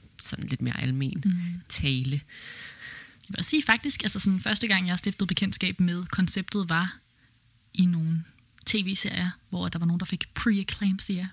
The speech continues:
Speaker 1: det er
Speaker 2: eksempel,
Speaker 1: rigtigt.
Speaker 2: har du set, øh, har du set Downton Abbey?
Speaker 1: Nej, men jeg har set One Tree Hill.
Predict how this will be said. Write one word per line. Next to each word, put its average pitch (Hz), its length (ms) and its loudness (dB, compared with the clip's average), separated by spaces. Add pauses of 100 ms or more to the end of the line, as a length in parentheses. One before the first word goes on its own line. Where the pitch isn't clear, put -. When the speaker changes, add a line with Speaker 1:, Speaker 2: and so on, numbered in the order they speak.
(140)
Speaker 1:
det - 60 -6
er 190 40 0
Speaker 2:
eksempel, 190 240 2
Speaker 1:
rigtigt. - 140 -2
Speaker 2:
har 208 60 0
du 190 80 0
set, 208 260 0
øh, 190 200 0 (200)
har 208 80 0
du 196 40 0
set 196 160 0
Downton 220 340 4
Abbey? 226 200 -2 (600)
Speaker 1:
Nej, 160 120 6
men 123 60 2
jeg 143 80 4
har 151 40 2
set 147 180 0
One 185 120 4
Tree 202 220 0
Hill. 180 180 0